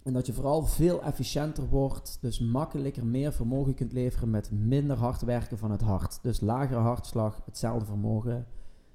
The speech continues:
leveren. En als je hartslag lager blijft, dan, ja, logisch, kun je het ook langer volhouden. Ehm, als je niet zo slim traint, een beetje op de ouderwetse methode, veel threshold training doet, maar ik denk dat we daar een andere podcast beter, eh, dieper op in kunnen gaan,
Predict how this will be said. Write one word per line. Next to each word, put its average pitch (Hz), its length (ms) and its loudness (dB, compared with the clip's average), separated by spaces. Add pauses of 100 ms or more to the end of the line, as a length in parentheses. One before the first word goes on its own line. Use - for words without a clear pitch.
(120)
leveren. 117 460 2
En 113 120 0
als 107 120 -2
je 110 60 -2
hartslag 113 380 0
lager 113 380 -2
blijft, 113 440 -4
dan, 107 200 -4 (160)
ja, - 160 -8 (120)
logisch, 113 360 2
kun - 140 -6
je 120 100 -6
het 113 40 -2 (100)
ook 95 60 2
langer 98 220 0
volhouden. 82 480 2 (880)
Ehm, 107 340 2 (160)
als - 140 -4
je 101 220 4
niet 139 360 4
zo 156 120 4
slim 117 320 2
traint, 110 260 0
een 131 60 -2
beetje 123 180 2
op - 60 2
de - 80 2
ouderwetse 123 480 2
methode, 107 420 0
veel 117 260 -2
threshold 135 480 0
training 135 320 0
doet, 139 220 -2
maar 117 120 -6
ik 123 220 -10
denk 127 120 -4
dat - 100 -12
we 117 60 -4
daar 113 80 -4
een - 100 -8
andere 139 200 -4
podcast - 500 -8
beter, 120 400 -4
eh, 120 140 -6
dieper 131 220 -2
op - 80 -6
in 139 140 -6
kunnen 135 200 -4
gaan, 123 300 -2